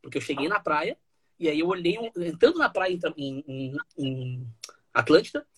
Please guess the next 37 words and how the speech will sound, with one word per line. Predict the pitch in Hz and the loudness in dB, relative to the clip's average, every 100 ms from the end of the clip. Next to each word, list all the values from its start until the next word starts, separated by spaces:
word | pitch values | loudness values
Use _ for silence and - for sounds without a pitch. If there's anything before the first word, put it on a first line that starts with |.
| _ _ | _ _
tinha | - 208 180 - | -10 -4 -2 -2
um | 175 185 | -2 0
outdoor | 185 - 175 175 208 | -2 -4 2 6 6
de | 226 | 2
uma | 196 | -6
festa | - 175 208 277 | -2 -2 -2 -6
do | 185 | -6
Réveillon | 170 170 151 147 - _ _ | -4 -2 -2 -4 -6 _ _
e | 220 | -12
do | 185 | -2
outro | 185 180 185 | 4 4 2
Réveillon. | 196 226 165 131 _ _ | 2 4 2 0 _ _
D | 147 | -6
J | 180 | -2
Capu | 196 180 208 | 4 4 2
numa | 202 185 | 0 -2
foto, | 180 190 - _ _ | 0 0 0 _ _
de, | 175 | -18
de, | 175 | -14
do | 196 180 180 | -2 0 2
Capu | 180 180 175 175 | 4 4 4 0
no | |
outro | 185 175 180 | 2 2 0
com | 175 | -6
o | |
flyer | 170 165 | -2 0
com | 175 | 2
a | 180 | 2
banda. | 156 127 - - - - | 0 -2 -12 -20 -18 -8
Eu | 139 147 | -2 0
era | 165 | 0
concorrente | 170 170 156 170 | 4 4 4 2
da | - | 0
minha | 175 175 | 0 2
banda, | 147 135 127 _ - | 0 0 -12 _ -20
entendeu? | 131 131 127 143 - - - | -12 -6 -4 -4 -6 -20 -18
Tipo, | 151 160 135 | -10 -6 -6